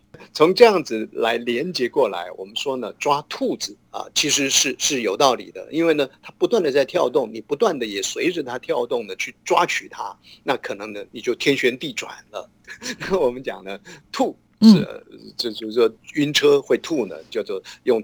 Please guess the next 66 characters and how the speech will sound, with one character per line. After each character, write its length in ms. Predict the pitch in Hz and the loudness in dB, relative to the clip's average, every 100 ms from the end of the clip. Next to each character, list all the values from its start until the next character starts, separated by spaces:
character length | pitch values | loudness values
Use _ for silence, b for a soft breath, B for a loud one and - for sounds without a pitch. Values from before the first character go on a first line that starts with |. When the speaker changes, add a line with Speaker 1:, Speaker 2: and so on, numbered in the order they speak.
| - | -2
Speaker 1:
地 120 | 131 | -2
方 140 | 117 117 | 0 0
的 80 | |
语 140 | 104 98 | -2 -6
言 140 | 87 | -6
来 100 | 104 | -6
讲， 200 | 104 95 | -8 -8
叫 120 | 92 101 | -8 -8
做 100 | 101 | -6
抓 200 | - 117 | -2 -4
兔 240 | - 170 | -2 -4
子 220 | 117 - - | -4 -8 -6
啊。 40 | - | 2
Speaker 2:
对 120 | 220 | 4
啊， 120 | 208 | 6
还 120 | 226 | 6
有 100 | 311 | 6
一 60 | 247 | 6
种 140 | 262 | 6
Speaker 1:
那， 60 | 208 | 4
Speaker 2:
状 260 | 202 240 226 | 4 4 4
况， 200 | 262 214 | 4 4
大 140 | 220 | 4
家 140 | 208 | 4
都 160 | 202 196 | 2 2
会 160 | 208 185 | 2 2
用 220 | 185 165 | 2 0
这 120 | 190 | 0
个 120 | 165 143 | -2 -2
“俩 180 | 139 156 | -2 0
偷 200 | 190 180 | 2 4
啊” 140 | 165 | 4
来 140 | 131 127 | 0 -2
讲， 240 | - 123 | -4 -4
就 120 | 151 | 0
是 160 | 185 196 | 0 2
那 120 | 180 | 2
个 80 | 175 | 0
喝 240 | 170 196 190 | 0 0 2
酒 200 | - - | 0 -2
喝 200 | 180 175 | -2 -2
太 240 | - 156 | -2 -4
多， 300 | 143 139 131 | -4 -4 -4
喝 140 | 147 180 | -4 -2
到 160 | 185 160 | 0 -2
醉 400 | - 202 165 101 | -2 -2 -2 -2
了， 200 | 82 - | -6 -8
然 140 | 127 | -2
后 140 | 170 170 | 0 2
要 240 | 160 180 | 2 2
吐， 180 | - 180 | 2 2
Speaker 1:
啊。 60 | 139 | 0
Speaker 2:
也 60 | |
是 160 | 214 208 | 0 0
常 160 | 175 156 | 0 0
常 140 | 143 | 0
会 120 | 180 | 0
用 140 | 160 147 | 0 -2
这 140 | 165 | -2
两 180 | 143 196 | -2 -2
个 60 | 233 | -2
字。 180 | 127 - | -4 -4
Speaker 1:
是， 160 | - - | -4 -4
是， 0 | |
是。 220 | - - | -10 -12
Speaker 2:
对。 240 | - - | -8 -8